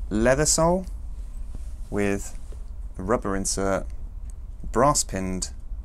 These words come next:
leather heel stack, and a half rubber top piece. All our shoes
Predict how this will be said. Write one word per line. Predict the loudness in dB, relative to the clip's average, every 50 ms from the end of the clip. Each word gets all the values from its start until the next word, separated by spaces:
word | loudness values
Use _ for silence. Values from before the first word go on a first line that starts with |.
| -6 -6 -6 -6 -4 -4
leather | -2 2 2 2 2 0
heel | -2 0 0 0 0
stack, | 0 0 0 0 -2 -2 -4 -6 -6 -6 -6 -6 -6 -6 -6 -8 -8 -8 -8 -8 -8 -8 -8 -6 -6 -6 -8 -8 -8 -6 -6 -6 -6 -6 -6 -8 -6 -6
and | -4 -4 -4 -4
a | -4 -6 -4
half | -2 0 0 0 0 0 -2
rubber | -2 -2 0
top | -2 -2 -2 -2 -2
piece. | -4 -4 -2 -4 -4 -4 -6 -6 -8 -8 -8 -6 -8 -8 -8 -8 -8 -8 -8 -8 -6 -6 -6 -4 -4 -6 -6 -6 -8 -8 -8 -8 -8 -4 0
All | 4 4 6
our | 6 4
shoes | 4 2 2 2 4 4 4 4 4 4 4 4